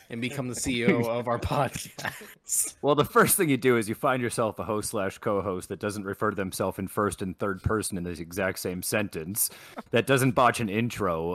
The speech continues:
Speaker 2: Uh, you get yourself a good staff, and from there, you find somebody who's willing to generously donate approximately five dollars, and they will gladly buy you out.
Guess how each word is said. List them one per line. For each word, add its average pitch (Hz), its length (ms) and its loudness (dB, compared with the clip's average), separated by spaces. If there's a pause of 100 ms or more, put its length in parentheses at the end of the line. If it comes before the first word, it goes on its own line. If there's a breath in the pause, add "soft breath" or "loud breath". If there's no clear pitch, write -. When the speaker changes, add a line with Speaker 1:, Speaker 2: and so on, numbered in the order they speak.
Speaker 2:
Uh, 104 320 6
you 127 120 2
get 226 120 -2
yourself 214 300 4
a 165 60 4
good 139 200 2
staff, 117 440 4
and 101 140 -2
from 110 200 0
there, 113 440 6
you 104 180 -4
find 196 340 2
somebody 117 360 0
who's 107 240 -4
willing 131 180 0
to 104 80 -8
generously 113 520 -2
donate 107 360 0
approximately 107 560 -2
five 110 360 2
dollars, 101 400 0
and 95 60 -4
they 117 60 0
will 117 120 0
gladly 107 360 0
buy 101 200 4
you 95 200 0
out. 85 300 0